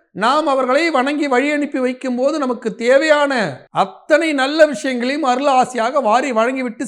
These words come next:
செல்வார்கள் என்று அர்த்தம். அப்படி ஒரு அர்த்தம் பொதிந்த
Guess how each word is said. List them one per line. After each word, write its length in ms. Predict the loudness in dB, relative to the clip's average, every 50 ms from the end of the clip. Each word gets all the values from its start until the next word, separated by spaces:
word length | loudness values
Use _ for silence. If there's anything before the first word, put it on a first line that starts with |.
| -4
செல்வார்கள் 680 | -4 -2 0 2 2 2 2 0 -2 -4 -4 -4 -4 -4
என்று 580 | -6 -6 -6 -8 -4 -4 -4 -4 -4 -6 -12 _
அர்த்தம். 440 | -10 -10 -10 -10 _ -16 -16 -16 _
அப்படி 420 | _ -8 -8 -8 -6 _ -4 0 2
ஒரு 120 | 2 4
அர்த்தம் 440 | 4 2 0 -2 -2 0 0 0 0
பொதிந்த 640 | 0 0 0 -2 0 2 4 4 4 4 4 2